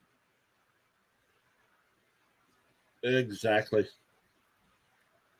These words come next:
Dwayne says, "Thanks for the stream. See you next time." Yes, sir. Thank you so much.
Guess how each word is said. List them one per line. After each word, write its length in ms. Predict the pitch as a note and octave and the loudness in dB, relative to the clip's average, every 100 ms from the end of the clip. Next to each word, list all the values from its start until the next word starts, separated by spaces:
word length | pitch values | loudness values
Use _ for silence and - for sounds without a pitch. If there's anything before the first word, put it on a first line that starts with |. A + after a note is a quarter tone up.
| _ _ _ _ _ _ _ _ _ _ _ _ _ - | _ _ _ _ _ _ _ _ _ _ _ _ _ 0
Dwayne 280 | C3+ C#3 B2+ | 6 6 8
says, 240 | C3+ B2 | 6 8
"Thanks 240 | - C3 - | 6 4 6
for 100 | C3 | 4
the 120 | A2 | 4
stream. 380 | - D#3 F3 D#3 | 4 4 6 4
See 160 | D3+ | 6
you 120 | C#3 | 8
next 240 | C3 C#3 - | 6 4 6
time." 320 | D3 D3 C#3 | 6 6 6
Yes, 160 | A#2+ - | 2 4
sir. 380 | D#3+ F3+ D3 - | 8 8 8 6
Thank 220 | C3 C3 | 4 6
you 80 | C3 | 4
so 200 | - C#3 | 8 10
much. 400 | C#3+ D3+ - | 10 8 2